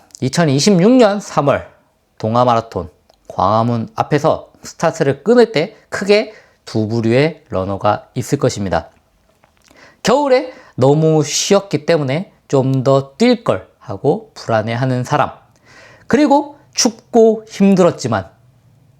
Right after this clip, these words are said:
잘 준비했다고 여기까지 와서 자신의 몸을 믿는 사람. 추위는 모두에게 오지만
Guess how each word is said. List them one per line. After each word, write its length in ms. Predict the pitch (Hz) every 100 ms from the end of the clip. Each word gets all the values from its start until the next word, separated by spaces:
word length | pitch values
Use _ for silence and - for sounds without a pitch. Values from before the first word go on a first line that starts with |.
| _
잘 400 | - 101 104 110
준비했다고 840 | - 101 98 117 131 135 95 90 - _ -
여기까지 480 | 95 98 101 107 98
와서 480 | 90 135 165 147 - - _
자신의 520 | - 95 - 101 90
몸을 480 | 104 160 247 139 - _ _
믿는 560 | - 95 95 101 104 104
사람. 300 | - 135 82 - _ _ - - - - -
추위는 720 | - 330 339 285 226 180 90
모두에게 920 | 110 120 175 190 190 165 180 165 - -
오지만 480 | 175 151 175 151